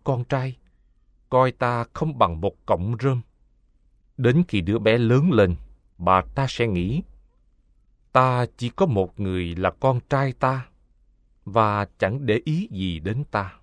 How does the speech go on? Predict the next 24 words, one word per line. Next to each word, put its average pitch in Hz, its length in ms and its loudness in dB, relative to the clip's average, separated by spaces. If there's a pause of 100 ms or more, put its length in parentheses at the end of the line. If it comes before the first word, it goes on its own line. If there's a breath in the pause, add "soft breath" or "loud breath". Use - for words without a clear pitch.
(1040)
Ta 95 200 2
sẽ 101 200 -8
bảo 82 320 -8
giết 127 260 -4
nó 117 220 -2
ngay.'" 95 260 -4 (1800)
Vì 90 300 -4
thế, 147 460 -4
ông 113 180 0
quay 110 260 0
trở 98 160 0
về, 82 360 -4 (800)
ngồi 101 300 2
trên 139 280 0
ngai 135 340 -2 (400)
và 95 220 2
gọi 92 300 2
viên 117 280 -4
quan 110 260 -2
hành 80 240 -8
hình 80 380 -6 (100)
đến 123 260 0 (140)
trình 82 260 -2
diện, 78 340 -8